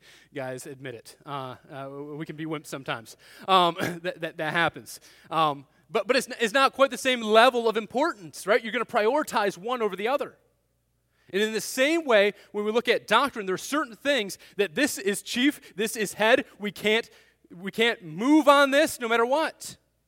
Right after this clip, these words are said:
Like, Jesus is Lord. He is the only way to heaven.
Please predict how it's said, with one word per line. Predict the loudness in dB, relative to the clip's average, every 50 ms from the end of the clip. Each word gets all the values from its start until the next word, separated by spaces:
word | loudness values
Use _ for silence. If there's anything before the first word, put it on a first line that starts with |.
| _ _ _ _ _ _ _ _ _ _ _ _ _ _ _ _ _ _ _ _ _ _ _ _ _ _ _ _ _ _ _ _ _ _ _ _ _ _ _ _ _ _ _ _ _ _ _ _ _ _ _ _ _ _ _ _ _ _ _ -6
Like, | -6 -6 -6
Jesus | -4 -2 0 2 2 2 2 2 2 0
is | -2 -6 -8 -8
Lord. | -6 -4 -4 -2 0 0 -2 -2
He | -2 -4 -6
is | -6
the | -6 -8 -10
only | -8 -8 -8 -8 -8 -8 -4
way | -2 0 2 2 2 0 -2
to | -6 -6 -2
heaven. | 0 0 0 0 -4 -10 -12